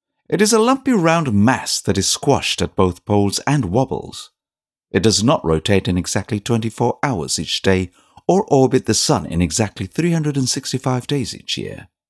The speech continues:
It just kinda does. Perfection is a man-made concept. Nature is irregular. For thousands of years,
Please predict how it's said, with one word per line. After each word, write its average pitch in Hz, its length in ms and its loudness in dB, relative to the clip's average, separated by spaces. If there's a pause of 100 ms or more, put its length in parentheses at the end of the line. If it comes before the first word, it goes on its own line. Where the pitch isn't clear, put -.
(460)
It 139 60 2
just - 320 0
kinda 127 320 2
does. - 520 -8 (1120)
Perfection - 800 -2
is 98 160 -2
a 101 40 2
man-made 101 500 2
concept. - 640 -8 (920)
Nature - 540 0 (320)
is - 160 -4
irregular. 87 640 -6 (1300)
For 127 80 0
thousands 151 480 2
of 127 120 -2
years, 127 540 -2